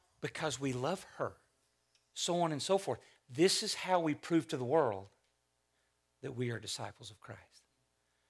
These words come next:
And, and I'm not just talking about praying. It goes way beyond that. A-, and there's some physical things that we need to do for folks that, that are struggling and the such.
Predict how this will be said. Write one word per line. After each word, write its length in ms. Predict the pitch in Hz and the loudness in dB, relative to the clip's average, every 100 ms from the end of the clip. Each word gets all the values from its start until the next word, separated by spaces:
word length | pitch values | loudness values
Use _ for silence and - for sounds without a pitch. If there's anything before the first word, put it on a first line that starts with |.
| _ _ _ - | _ _ _ -4
And, 140 | 170 | -4
and 200 | 180 170 | -2 -2
I'm 180 | 226 277 | 0 2
not 240 | 277 220 | 0 -2
just 280 | 185 262 - | -2 -2 -2
talking 260 | 247 254 220 | -4 -2 -2
about 240 | 233 - | -2 0
praying. 380 | - 160 117 151 | 2 2 2 -6
It 100 | 180 | -2
goes 240 | 220 214 | -2 -2
way 320 | 139 151 214 | -4 -4 -2
beyond 420 | 190 196 185 185 160 | -2 -2 -2 -2 -4
that. 240 | 147 117 _ _ _ _ _ _ _ _ _ _ _ _ - | -6 -8 _ _ _ _ _ _ _ _ _ _ _ _ -4
A-, 200 | 175 - 208 | -4 -4 -6
and 160 | 151 | -2
there's 240 | 139 233 240 | 2 2 2
some 240 | 240 196 - | -2 -4 -6
physical 640 | - 277 254 262 - 247 | -2 0 2 0 2 2
things 420 | - 233 196 131 | 4 2 2 0
that 160 | 147 147 | -2 0
we 120 | 185 | 0
need 220 | 190 185 | 0 -2
to 60 | 143 | -2
do 300 | 135 170 110 98 _ _ _ _ _ - | 0 0 -2 -10 _ _ _ _ _ -8
for 140 | 156 | -4
folks 380 | - 151 117 - | 2 2 0 -4
that, 220 | 135 - | -4 -4
that 120 | 143 - | -6 -6
are 100 | 127 | -8
struggling 560 | - 180 170 143 117 123 - | -2 0 0 -2 -4 -8 -12
and 160 | 139 117 | -10 -8
the 60 | |
such. 440 | - 175 - - | -6 -8 -10 -16